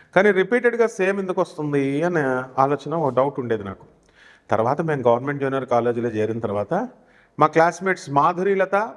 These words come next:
మాధవీలత అని ఒక ఎగ్జిక్యూటివ్ ఇంజనీర్ గారి అమ్మాయిలు ఇద్దరు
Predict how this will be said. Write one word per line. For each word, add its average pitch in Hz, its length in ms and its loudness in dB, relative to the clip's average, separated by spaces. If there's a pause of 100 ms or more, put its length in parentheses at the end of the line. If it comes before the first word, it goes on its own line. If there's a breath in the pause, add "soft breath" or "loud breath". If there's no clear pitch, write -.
మాధవీలత 147 560 0
అని 147 140 0
ఒక 185 180 -4
ఎగ్జిక్యూటివ్ 180 640 0
ఇంజనీర్ 151 360 0
గారి 139 200 2
అమ్మాయిలు 139 500 -2 (320 loud breath)
ఇద్దరు 139 280 2